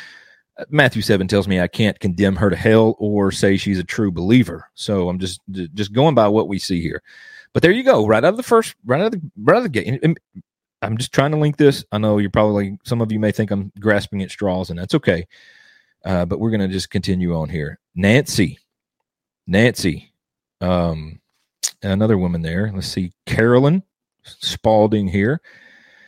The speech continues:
And this one was, man, I, I hated this. I don't, I, I don't see. Okay, let, let me just read this and just show you. "You know, Kathy and Jesse," J-,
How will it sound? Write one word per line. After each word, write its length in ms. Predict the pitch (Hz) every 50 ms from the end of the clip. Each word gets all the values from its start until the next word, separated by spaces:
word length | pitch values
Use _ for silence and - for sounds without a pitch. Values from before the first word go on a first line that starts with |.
| _ _ _ _ _ _ _ _ _ _ _ _ _ _ _ _ _ _ _ _ _ - - - - - -
And 160 | 127 127 139 147 -
this 260 | 120 151 165 170 -
one 140 | 147 120 110
was, 480 | 101 92 90 87 85 - - - - - - - - - - - - - -
man, 240 | - 113 110 110 107
I, 100 | 107 101 - -
I 120 | 98 98
hated 360 | 90 87 110 107 98 95 85
this. 260 | 78 85 85 80 -
I 40 | 107
don't, 160 | 107 110 - - 82
I, 60 | 98
I 200 | 95 - - 101
don't 220 | 92 85 - -
see. 480 | - - - 95 87 85 82 85 85 80 - - _ _ - -
Okay, 380 | 95 85 - - 87 80 80 - -
let, 220 | 147 202 214 -
let 100 | 160 220
me 60 | 339 349
just 240 | 254 117 - -
read 260 | - 180 180 - 80 73
this 300 | 71 69 76 - - 92
and 100 | 85 82
just 200 | - 98 90 -
show 160 | - 113 101
you. 200 | 90 85 85 85 - - - - - _ _ _ _ _ _ _ _ _ _ _ _ _ _ _ _ _ _ _ _
"You 160 | - 143 196 262
know, 440 | 254 208 156 135 123 120 139 165 156 - - _ _ _
Kathy 440 | - - 160 131 139 143 - 139 123
and 140 | 110 107 98
Jesse," 480 | 107 117 120 117 - - 156 175 180 - _ _ _ _ _ _ _ _ _ _ _ _ _ _ _ _ _ - 117
J-, 160 | 107 117 117